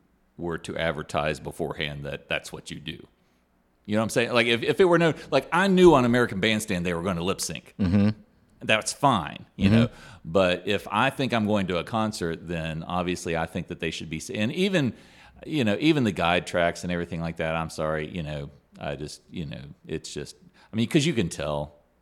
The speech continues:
Speaker 1: when they're not really putting forth as much energy as they would have been if they were the only one singing, <laughs> you know, or whatever, you know, 'cause sometimes they're kinda singing along with a little bit of a ghost track or whatever, and I'm like,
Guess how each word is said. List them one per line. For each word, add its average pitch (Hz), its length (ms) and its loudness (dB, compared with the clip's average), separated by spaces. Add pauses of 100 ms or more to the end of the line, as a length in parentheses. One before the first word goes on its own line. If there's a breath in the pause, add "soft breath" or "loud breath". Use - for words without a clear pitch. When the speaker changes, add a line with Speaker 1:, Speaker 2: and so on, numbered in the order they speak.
(300)
Speaker 1:
when 85 220 -4
they're 80 140 -6
not 80 260 -4
really 78 400 -4 (1000)
putting 85 220 -2
forth 82 260 -6
as 78 120 -8
much 82 240 -4
energy 85 580 -2 (460 soft breath)
as 78 200 -4
they 80 100 -2
would 80 180 -2
have 76 120 -6
been 85 200 -2
if 73 200 -8
they 78 120 -4
were 78 140 -4
the 76 120 -4
only 82 180 -2
one 80 160 -4
singing, 82 440 -4 (140)
<laughs> 190 160 0
you 160 160 2
know, 113 240 4
or 104 140 2
whatever, 95 240 2
you 101 120 2
know, 95 80 2
'cause 110 320 -6
sometimes 131 420 4
they're 113 100 2
kinda 104 180 2
singing 101 260 -2
along 92 280 -2
with 85 120 -8
a 95 40 -2
little 95 200 -2
bit 85 140 0
of 82 140 -2
a 82 80 -4
ghost 82 320 -4
track 82 300 -2
or 80 60 -10
whatever, 82 400 -6
and 73 120 -8
I'm 62 40 -12
like, 71 160 -10